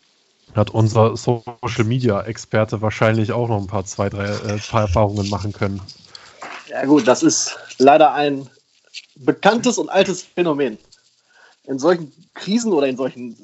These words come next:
Speaker 2: Situationen, Problemen kommen dann halt immer die daus aus ihren Löchern gekrochen. Das ist im Fachjargon der dümmste anzunehmende User.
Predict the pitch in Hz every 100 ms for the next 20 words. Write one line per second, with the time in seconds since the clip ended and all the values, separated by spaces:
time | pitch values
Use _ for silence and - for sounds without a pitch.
0 | - 135 127 147 - 175 - 147 156 -
1 | 165 151 151 147 151 151 135 147 143 139
2 | - _ _ - - _ - 131 143 143
3 | 113 - - _ _ - 127 131 127 120
4 | 110 117 104 110 131 113 - - _ -
5 | 135 127 127 - - 170 151 151 139 147
6 | 143 135 135 156 151 - 143 139 139 127
7 | 139 123 117